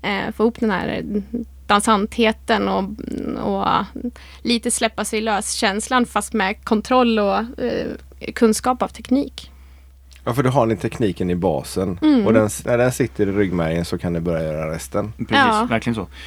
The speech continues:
Speaker 3: Och, och för mig var det s-, snarare tvärtom egentligen, n-, när, eh, när jag gick från junioråren till till vuxenåren och så <clears throat> skulle då Sanna, eh, börja spela fotboll och, eh, jag stod utan partner.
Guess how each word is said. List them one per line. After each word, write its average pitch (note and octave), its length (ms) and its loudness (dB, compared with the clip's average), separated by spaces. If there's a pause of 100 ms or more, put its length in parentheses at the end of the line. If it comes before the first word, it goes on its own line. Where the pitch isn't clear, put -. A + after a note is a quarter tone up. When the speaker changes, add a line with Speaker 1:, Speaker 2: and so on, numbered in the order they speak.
(220)
Speaker 3:
Och, C#3 120 0
och C3 220 0
för A#2 80 2
mig C3 260 4
var C3 260 0
det B2 200 4
s-, - 360 -10
snarare A#2+ 420 0 (300)
tvärtom C3 400 -2
egentligen, A2 340 -2
n-, - 100 -8
när, G#2 440 -2
eh, F#2+ 80 -4 (640)
när G#2 100 0
jag G2+ 80 4
gick G#2+ 140 2
från B2 160 6
junioråren G#2+ 800 6
till G2 360 0 (360)
till A2+ 100 2
vuxenåren G2+ 560 0
och G#2+ 80 0
så G2 280 0 (240)
<clears throat> A2 240 -2
skulle G#2+ 240 -2
då G#2 160 -2 (360)
Sanna, A#2 440 4 (120)
eh, A#2 280 2
börja A2 240 2
spela A2 160 -2
fotboll E3 400 4
och, - 300 0
eh, C3 280 4
jag B2 160 2
stod A#2 160 0
utan G#2+ 160 0
partner. G#2 640 -2